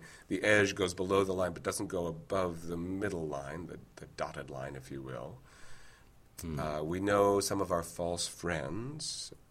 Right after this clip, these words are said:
Speaker 1: Uh, and I, I wanted to bring up two other ways of writing the zh and the sh sound. Uh,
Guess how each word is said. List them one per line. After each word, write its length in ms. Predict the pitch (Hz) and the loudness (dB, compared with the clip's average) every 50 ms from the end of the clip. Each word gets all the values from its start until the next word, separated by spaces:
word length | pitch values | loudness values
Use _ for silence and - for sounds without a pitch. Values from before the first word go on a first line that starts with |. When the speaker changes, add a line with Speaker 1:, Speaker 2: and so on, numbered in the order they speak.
| - - | -14 -8
Speaker 1:
Uh, 300 | 85 80 78 78 80 82 - - - - - | -6 -4 -4 -2 -4 -4 -6 -8 -14 -6 0
and 300 | 104 104 104 101 98 - - - - - - - - - - - - - - - - - - - - - - - - - - - | 2 2 2 2 0 -2 -8 -14 -18 -18 -18 -20 -20 -20 -20 -20 -20 -20 -20 -20 -20 -20 -20 -20 -20 -20 -20 -20 -20 -18 -6 -2
I, 240 | - 110 - - - | 0 0 4 4 4
I 40 | 117 | 4
wanted 300 | 117 127 139 143 147 143 | 6 6 6 6 6 4
to 80 | - 127 | 2 -2
bring 260 | 101 - 120 120 120 113 | 0 2 2 4 4 4
up 180 | 107 98 - - - - - | 2 2 -2 -6 -14 -6 -4
two 320 | - - 156 160 180 190 - | 0 2 4 2 2 2 0
other 220 | 135 127 131 120 110 | 0 2 2 2 2
ways 280 | 104 107 107 107 101 104 | 2 2 2 2 0 0
of 120 | 87 85 | -2 0
writing 380 | 98 101 104 101 98 95 90 78 | 0 0 2 2 0 -2 -2 -2
the 200 | 82 87 85 82 | -2 -2 -2 -2
zh 540 | 87 85 85 95 101 104 113 107 101 95 101 - - - - - | -2 -4 -4 -4 -2 0 2 2 2 0 0 -6 -14 -20 -6 0
and 260 | 95 101 104 104 101 | 2 2 4 2 2
the 120 | 92 90 90 | 0 -2 -2
sh 240 | - - - - 95 85 82 90 - - - - - | -2 -4 -4 -2 -2 -2 -4 -4 -10 -16 -20 -20 -10
sound. 760 | - - - - 95 98 92 73 60 62 64 62 71 78 - - - - - - - - - - - - - - | -6 -2 0 4 4 4 4 2 -2 -6 -8 -10 -12 -12 -14 -16 -20 -20 -20 -20 -18 -20 -20 -20 -20 -14 -8 -4
Uh, 260 | 85 80 73 76 | -4 -2 -2 -2